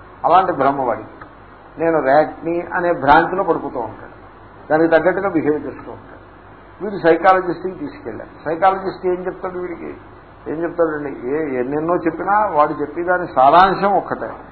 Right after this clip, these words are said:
"నువ్వు ఎలకవ కాదు, మనిషివి" అని అదే కదండి సారాంశం వాడు చెప్పేది.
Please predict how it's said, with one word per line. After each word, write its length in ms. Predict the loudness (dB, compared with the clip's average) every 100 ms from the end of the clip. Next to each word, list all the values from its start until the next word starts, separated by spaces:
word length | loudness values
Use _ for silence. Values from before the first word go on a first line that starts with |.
| -20 -20 -18 -8
"నువ్వు 180 | -2
ఎలకవ 520 | 6 6 6 4 2 4
కాదు, 320 | 8 6 6
మనిషివి" 1000 | 2 0 0 -4 -8 -4 -2 -2 -2 -4
అని 160 | -2
అదే 280 | 0 2 4
కదండి 420 | 4 2 0 4
సారాంశం 420 | 6 6 0 0
వాడు 140 | 0 0
చెప్పేది. 460 | -2 -4 -6 -8